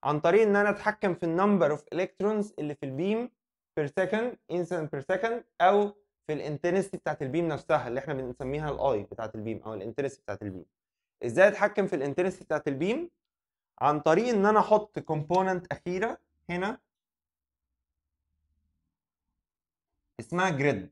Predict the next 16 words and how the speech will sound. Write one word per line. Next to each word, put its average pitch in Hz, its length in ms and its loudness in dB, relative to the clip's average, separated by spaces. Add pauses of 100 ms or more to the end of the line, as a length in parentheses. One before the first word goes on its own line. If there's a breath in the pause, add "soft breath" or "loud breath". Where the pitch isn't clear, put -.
(120)
الجريد 139 440 0
دي 214 180 2
او 156 100 2
الشبكه 180 420 -2
ديت 190 340 -2 (480)
بيبقى 123 320 -4
عليها 185 640 2
نيجاتيف 165 460 -2 (120)
بوتنشال، 147 400 -4 (1000)
والنيجاتيف 170 480 -4
بوتنشال 175 400 -4
ده 135 320 -2
فاريبل. 131 420 2 (760)
يعني 110 340 -6
فور 120 280 -8
اكزامبل، 165 560 0